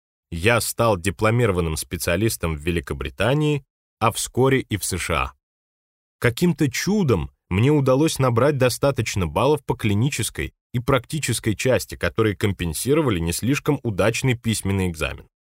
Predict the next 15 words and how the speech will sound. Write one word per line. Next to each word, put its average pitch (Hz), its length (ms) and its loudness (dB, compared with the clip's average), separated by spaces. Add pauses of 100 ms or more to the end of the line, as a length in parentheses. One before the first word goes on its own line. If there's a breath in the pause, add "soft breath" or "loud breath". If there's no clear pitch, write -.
(640)
Все 156 260 2
эти 131 160 0
бессонные 127 720 2
ночи 120 420 2
и 85 80 0
напряженные 110 720 2
дни 120 380 0 (320)
не 120 140 4
прошли 117 440 0
даром, 110 500 0 (640)
но 78 200 -2
успокаиваться 80 840 -4
было 90 240 0
еще 85 280 -2
рано. 139 340 -2